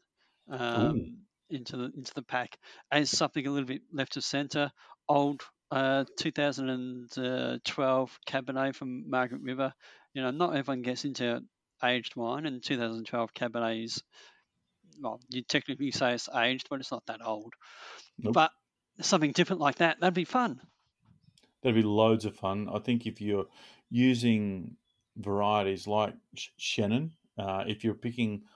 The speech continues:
Speaker 2: wines from different regions, a-, a-, as you so put it eloquently there, I, I think all of a sudden people are pushed out of their own comfort zones, and they might find a match they really love, you know.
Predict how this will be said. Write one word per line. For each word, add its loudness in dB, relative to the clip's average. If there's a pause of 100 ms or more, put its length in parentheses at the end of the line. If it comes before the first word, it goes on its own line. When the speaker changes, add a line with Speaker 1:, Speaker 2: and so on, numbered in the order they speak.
(160)
Speaker 2:
wines 0
from -4 (140)
different -2
regions, 2
a-, -2
a-, -6
as -6
you -6
so -2 (260)
put 0
it -2 (120)
eloquently 0
there, -2 (520)
I, 4
I 4
think 0
all 10
of 4
a 4
sudden 2 (440)
people 2
are 2 (320)
pushed 0 (100)
out 4
of 2
their 2
own 0
comfort -4
zones, 2 (340)
and 2
they 10
might 8
find 4
a 4
match 0
they -2
really 0
love, -4
you -4
know. -2